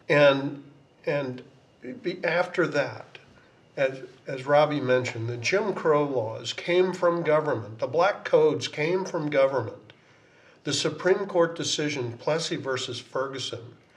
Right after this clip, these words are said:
that protected the Jim Crow laws was the U S Supreme Court. And what we have now are federal and state laws that authorize, if not require, the use of private prisons.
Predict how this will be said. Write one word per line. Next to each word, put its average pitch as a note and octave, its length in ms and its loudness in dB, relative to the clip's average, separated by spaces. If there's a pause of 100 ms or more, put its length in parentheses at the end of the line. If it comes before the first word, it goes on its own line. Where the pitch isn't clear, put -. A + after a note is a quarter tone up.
(260)
that C3 240 -4
protected D3 1000 -2 (440)
the C3+ 100 -2
Jim B2+ 360 -4
Crow B2 220 2
laws A2+ 480 -6 (320)
was C3+ 200 -2
the D#3 100 -4
U E3 260 6
S E3 140 2
Supreme B2+ 500 -4
Court. A2 300 -14 (1080)
And C#3+ 140 0
what D#3+ 160 4
we D3+ 160 0
have C#3+ 280 2
now D#3+ 440 4
are B2+ 140 0
federal E3+ 540 2
and A#2 160 -4
state D3+ 360 -2
laws B2+ 440 0
that A#2 180 -6
authorize, A#2 880 0 (180)
if C3 240 -6
not C3+ 260 2
require, B2+ 880 -4 (400)
the C3+ 100 -8
use C3 300 -4
of A#2+ 140 -10
private A#2+ 440 -4
prisons. - 640 -14